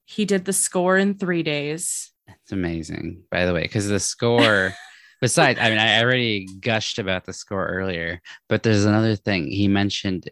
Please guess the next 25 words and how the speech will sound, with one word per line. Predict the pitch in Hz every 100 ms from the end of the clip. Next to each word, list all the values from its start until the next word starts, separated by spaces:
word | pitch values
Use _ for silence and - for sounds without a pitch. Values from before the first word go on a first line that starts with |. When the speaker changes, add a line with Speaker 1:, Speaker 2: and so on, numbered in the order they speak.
| -
Speaker 2:
He | 120
called | 120 123 107
the | 98
musical | 92 101 98 107 98
stings. | - - 107 87 60 53 - -
John | 110 107
Carpenter | - 95 - 110
Speaker 1:
Mm-hmm. | - 180
Speaker 2:
called | 92
the | 87
musical | 87 - 80
stings. | - - - - - - - _
Those | 113 190 214
stuck | - - 104 -
with | 110 -
me, | 98
too. | - 127
There's, | 107 110 117
like, | 113
moments | 110 110 110 107 -
where |
it's | 101
just | - -
like, | 95 - - _ _
doo-doo-doo, | 359 415 427 415 415 415 427 427 427 427 427 349